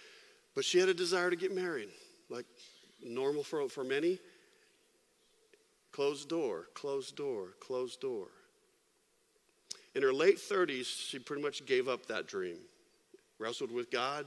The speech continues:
finally surrendered that, like, "It's not gonna happen." See, God needed to do some things in her. And she was a workaholic.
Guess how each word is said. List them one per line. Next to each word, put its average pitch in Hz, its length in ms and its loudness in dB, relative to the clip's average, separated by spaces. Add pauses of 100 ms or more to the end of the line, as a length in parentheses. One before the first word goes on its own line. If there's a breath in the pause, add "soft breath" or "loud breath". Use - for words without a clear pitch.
finally 120 360 -4
surrendered 110 540 -4
that, 98 220 -6
like, 101 180 -8 (400)
"It's - 140 -6
not 123 140 2
gonna 135 160 -2
happen." 107 360 -6 (2500 soft breath)
See, - 120 -6
God 180 380 4 (100)
needed 185 300 6
to 160 80 -8
do 190 180 0
some 180 200 0
things 147 280 -2
in 220 300 2 (160)
her. 92 240 0 (1400 soft breath)
And 120 80 -8
she 139 100 0
was 143 120 2
a - 20 4
workaholic. 175 640 2